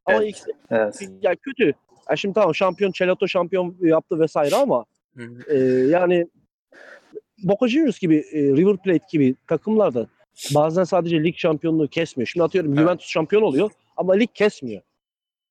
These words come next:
Speaker 2: Evet.
Speaker 1: Şimdi o, böyle bir şey. Ya gidip o, o takımların Şampiyonlar Ligi, Libertadores falan başarılı olması gerekiyor.
Speaker 2: Hı hı,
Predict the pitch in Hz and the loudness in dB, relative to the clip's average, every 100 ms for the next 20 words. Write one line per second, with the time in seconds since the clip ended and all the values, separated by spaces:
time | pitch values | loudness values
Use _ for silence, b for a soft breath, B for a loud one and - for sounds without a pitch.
0 | - 110 107 - 143 165 151 147 175 233 | -14 -12 -12 -6 -4 0 0 0 -2 -4
1 | 226 208 151 139 180 208 233 214 233 233 | -2 -2 0 0 -2 -2 0 0 0 -2
2 | 190 196 208 185 180 196 202 190 147 151 | -2 -2 -2 -2 -2 -2 0 0 2 0
3 | 165 165 170 165 156 147 151 151 180 170 | 0 -2 -2 0 0 -2 -4 -4 -4 -6
4 | 156 160 165 160 135 - 107 104 - 95 | -4 0 0 2 0 -2 -6 -6 -8 -14
5 | 123 113 120 | -14 -16 -18